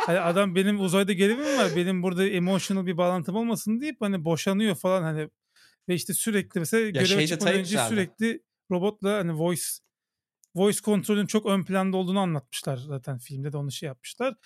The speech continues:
Speaker 1: Hemen işte psikolojik rapor veriyor. "Gece iyi uyudum, şöyle oldu, şöyle hissediyorum, böyle oldu." falan. Ya bunlar olması gereken şeyler. Uzayda kritik görevlere psikolojisi
Speaker 2: Tabii.
Speaker 1: sağlam insanları gönderirsin. Mesela Gravity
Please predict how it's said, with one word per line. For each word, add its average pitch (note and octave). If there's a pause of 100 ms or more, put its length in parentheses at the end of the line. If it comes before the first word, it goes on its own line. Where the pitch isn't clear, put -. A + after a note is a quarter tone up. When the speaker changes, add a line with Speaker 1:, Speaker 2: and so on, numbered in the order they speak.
(280)
Speaker 1:
Hemen G3
işte G#3+
psikolojik F#3+
rapor G3
veriyor. D#3+
"Gece D3+
iyi F3+
uyudum, D3
şöyle D#3
oldu, C#3+
şöyle D#3+
hissediyorum, D#3
böyle D3
oldu." E3
falan. A3+ (400)
Ya D#3
bunlar F#3
olması G#3
gereken A#3
şeyler. G#3+
Uzayda E3+
kritik F#3+
görevlere F#3+ (400)
psikolojisi G3
Speaker 2:
Tabii. F3
Speaker 1:
sağlam G#3+
insanları A#3
gönderirsin. F#3
Mesela C#3
Gravity G#3+